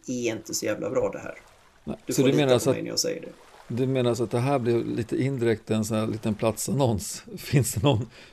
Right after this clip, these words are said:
Speaker 2: producent eller redaktör där ute som känner att de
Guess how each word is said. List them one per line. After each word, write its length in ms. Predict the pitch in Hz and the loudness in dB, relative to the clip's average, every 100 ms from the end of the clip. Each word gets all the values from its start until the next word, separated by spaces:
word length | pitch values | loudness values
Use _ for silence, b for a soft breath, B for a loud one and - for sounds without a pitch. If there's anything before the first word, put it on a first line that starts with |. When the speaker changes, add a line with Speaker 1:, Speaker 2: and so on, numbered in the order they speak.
| - | -6
Speaker 2:
producent 500 | 131 117 110 120 110 | -4 -2 0 -2 0
eller 120 | 110 | 0
redaktör 460 | 104 107 101 135 127 | 2 2 0 0 2
där 80 | 104 | 2
ute 260 | 98 - | 0 -4
som 340 | 98 104 95 - - 196 - - | -4 -2 -2 -4 -10 -20 -18 -12
känner 380 | 143 117 101 110 | -4 -2 2 2
att 80 | 101 - | 0 -6
de 340 | - 95 151 | -4 -2 0